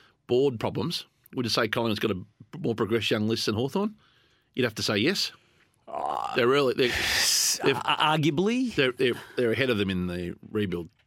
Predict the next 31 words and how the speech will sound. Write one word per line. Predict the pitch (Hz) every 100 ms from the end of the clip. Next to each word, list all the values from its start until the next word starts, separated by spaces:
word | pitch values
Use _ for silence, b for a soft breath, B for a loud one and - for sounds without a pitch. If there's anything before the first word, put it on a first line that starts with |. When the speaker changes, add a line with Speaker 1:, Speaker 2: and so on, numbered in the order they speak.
| _
Speaker 1:
cycle. | - 73 78 143 175
Speaker 2:
Well, | 156
they're | 147
ahead | 143 156 160
of |
them | 117
in | 104 92
playing | - 85 76
kids. | - 120 92 85
Doesn't | 104 95
mean | 85
the | 82
Speaker 1:
Yep. | 101
Speaker 2:
kids | 95
are | 85
any | 76
good, | 110 101 -
but | 98 -
yep. | 110 B B
Speaker 1:
Is | - 120
the |
board | 120 147 143
any | 113 110
more | 107 107
or |
less | 104 101
dysfunctional? | - 107 113 147 220 214
I'd | -
say | 107
no. | 92 120 180 -
Speaker 2:
Uh, | 110 107 107